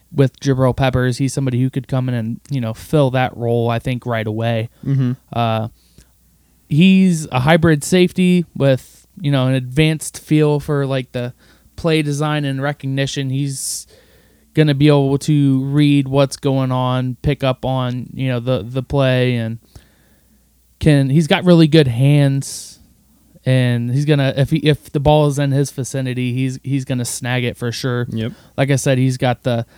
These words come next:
Speaker 1: the N F L size and frame, so that, that's good. He's gonna be pretty good in run support. He can deliver some big hits.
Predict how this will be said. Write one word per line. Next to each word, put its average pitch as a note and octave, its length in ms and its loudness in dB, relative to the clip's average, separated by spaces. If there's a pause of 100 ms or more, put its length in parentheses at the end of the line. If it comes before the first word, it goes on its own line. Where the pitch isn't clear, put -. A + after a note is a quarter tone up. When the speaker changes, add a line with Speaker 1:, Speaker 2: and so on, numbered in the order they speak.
(120)
Speaker 1:
the C#3+ 80 0
N D3 140 4
F C#3 180 0
L C3+ 160 2
size C3 340 0
and B2 140 -4
frame, B2+ 360 -2
so A#2+ 200 -6
that, C3 200 0 (200)
that's C#3 260 -2
good. B2 360 -2
He's C3 340 -4
gonna E3 180 2
be C#3 220 -2 (280)
pretty F#3+ 200 0
good D3+ 240 0
in B2+ 140 -2
run C3+ 200 0
support. C#3 540 -4 (340)
He C#3 140 -2
can C3 420 -2 (140)
deliver C3+ 460 0
some A2+ 240 -6
big B2+ 200 -2
hits. - 540 -6